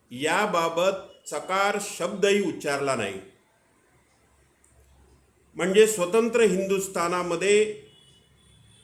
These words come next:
धर्माच्या आधारावर विभाजन झाल्यानंतरही या हिंदुस्थानात आम्ही आमच्या देवतेची मिरवणूक काढू शकत नाही, अशा प्रकारची स्थिती निर्माण झालेली असताना सुद्धा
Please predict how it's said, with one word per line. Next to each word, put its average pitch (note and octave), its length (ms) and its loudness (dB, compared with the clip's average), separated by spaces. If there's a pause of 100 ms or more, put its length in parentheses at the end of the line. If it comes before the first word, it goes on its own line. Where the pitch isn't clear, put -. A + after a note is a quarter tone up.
(600)
धर्माच्या G3 540 0
आधारावर G3 880 0
विभाजन F3+ 640 -2
झाल्यानंतरही E3 1400 -2 (1120)
या F3+ 180 0 (100)
हिंदुस्थानात F3+ 1120 0
आम्ही E3 220 0
आमच्या E3+ 420 -2
देवतेची F3 840 -2
मिरवणूक G3+ 680 6 (1120)
काढू F#3 340 2
शकत F#3+ 420 0
नाही, F3 280 2
अशा F#3+ 340 -2
प्रकारची D#3+ 640 -4
स्थिती D#3 460 -6
निर्माण C#3+ 500 -2
झालेली C#3 420 -4
असताना C#3+ 580 -6
सुद्धा C3 560 -4